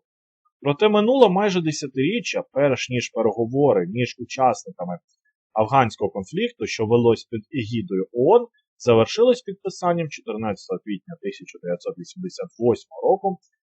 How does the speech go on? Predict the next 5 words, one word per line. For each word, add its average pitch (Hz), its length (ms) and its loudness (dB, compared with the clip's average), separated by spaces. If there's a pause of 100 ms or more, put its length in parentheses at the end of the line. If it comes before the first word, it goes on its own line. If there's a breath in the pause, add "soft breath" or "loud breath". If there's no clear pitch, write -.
Женевських 196 540 -2
угод 95 340 -4 (160)
делегаціями 110 680 -2
Афганістану, 175 880 -2
Пакистану, 170 720 -2